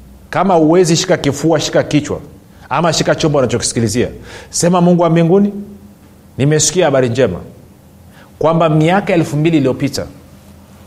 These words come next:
Yesu Kristo aliangamiza kazi za Ibilisi. Na kwa sababu hiyo, siku ya leo nafanya maamuzi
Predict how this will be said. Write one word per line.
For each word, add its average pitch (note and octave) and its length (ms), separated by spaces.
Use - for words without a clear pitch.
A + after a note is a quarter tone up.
Yesu D#3 460
Kristo C#3 360
aliangamiza C3 840
kazi A#2 380
za G2+ 120
Ibilisi. F#2+ 480
Na C#3 180
kwa C#3 160
sababu D3 360
hiyo, C#3+ 280
siku E3+ 420
ya D3 160
leo C#3+ 240
nafanya D#3 500
maamuzi C3+ 640